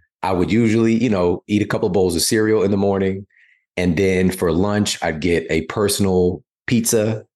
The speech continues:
with the pretzel with cheese, dip the cheese into the, dip, dip the pizza into the cheese as well.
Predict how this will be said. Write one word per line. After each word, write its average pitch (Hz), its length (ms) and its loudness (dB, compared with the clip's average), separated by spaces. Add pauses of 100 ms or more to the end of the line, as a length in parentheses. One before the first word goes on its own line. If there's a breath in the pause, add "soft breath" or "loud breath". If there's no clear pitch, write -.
with 90 180 0
the 82 140 -2
pretzel 98 580 -2
with 87 140 0
cheese, 117 600 0 (380)
dip - 220 -4
the 107 60 -8
cheese 113 500 0
into - 280 -6
the, 65 280 -6 (400 soft breath)
dip, 110 220 -2
dip - 140 -2
the - 60 -2
pizza 156 320 0
into 120 160 0
the 101 100 -2
cheese 101 460 0
as 87 140 -2
well. 92 360 0